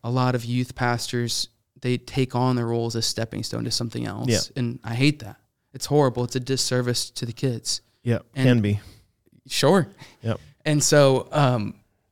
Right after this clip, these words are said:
Speaker 1: yeah, I, I'm here until the next assignment is, is the plan. Um, but yeah, I'd love to maybe one day, if, if the Lord gave it to me, to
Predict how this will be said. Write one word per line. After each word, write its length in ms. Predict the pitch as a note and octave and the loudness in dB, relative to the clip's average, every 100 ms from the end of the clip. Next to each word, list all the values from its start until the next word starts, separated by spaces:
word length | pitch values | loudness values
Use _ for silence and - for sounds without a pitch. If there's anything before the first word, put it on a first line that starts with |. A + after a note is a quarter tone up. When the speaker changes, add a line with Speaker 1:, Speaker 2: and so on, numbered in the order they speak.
| _ - | _ 2
Speaker 1:
yeah, 240 | E3 D#3 | 4 4
I, 220 | C#3 D3+ - D3+ | 2 -2 0 2
I'm 160 | E3 | 4
here 420 | C#3+ D#3 C#3+ B2+ - | 4 2 2 2 0
until 520 | C#3 - C3 B2 - _ _ _ | -2 0 0 0 -4 _ _ _
the 80 | C3+ | 0
next 400 | C3 B2+ - - | 2 2 -2 -4
assignment 580 | B2+ A#2+ A#2+ A#2+ A#2+ - | -2 0 0 -2 -4 -4
is, 260 | A#2+ - - | -4 -2 -4
is 160 | A#2+ | -6
the 80 | - | -6
plan. 460 | - B2 A#2+ B2 A#2 _ _ _ _ B2+ | -6 -4 -2 -4 -6 _ _ _ _ -6
Um, 260 | A#2+ B2 - | -6 -4 0
but 160 | D3 F#3 | 0 2
yeah, 240 | G#3+ - | 2 2
I'd 200 | F#3+ E3+ | 0 0
love 180 | F3 F#3 | 0 0
to 80 | E3+ | 0
maybe 260 | D#3 D#3 C3+ | 0 0 0
one 280 | B2+ C3+ E3 | 0 0 0
day, 120 | B2+ | 0
if, 160 | B2+ | -2
if 160 | - - | -6 -6
the 100 | B2+ | -2
Lord 220 | C3 B2+ | -2 0
gave 180 | B2+ B2+ | 0 0
it 80 | - | -2
to 80 | - | -2
me, 160 | B2+ C3 | 0 0
to 260 | - B2 | -2 -4